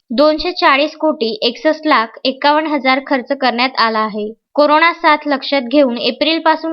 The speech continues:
अधिकाधिक रोजगार निर्मितीवर भर दिला. एप्रिल मध्ये सुरुवातीला दैनिक मजूर उपस्थिती एकोणवीस हजार तीनशे छेचाळीस होती. ती मोठ्या प्रमाणावर वाढ होऊन मे महिन्यात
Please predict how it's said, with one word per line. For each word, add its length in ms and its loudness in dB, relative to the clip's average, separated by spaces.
अधिकाधिक 600 0
रोजगार 420 0
निर्मितीवर 640 0
भर 280 0
दिला. 340 -4
एप्रिल 320 0
मध्ये 280 0
सुरुवातीला 720 0
दैनिक 420 0
मजूर 280 -2
उपस्थिती 800 -4
एकोणवीस 460 0
हजार 280 0
तीनशे 460 0
छेचाळीस 580 -2
होती. 300 -6
ती 60 0
मोठ्या 340 2
प्रमाणावर 680 2
वाढ 260 2
होऊन 380 -2
मे 200 2
महिन्यात 380 2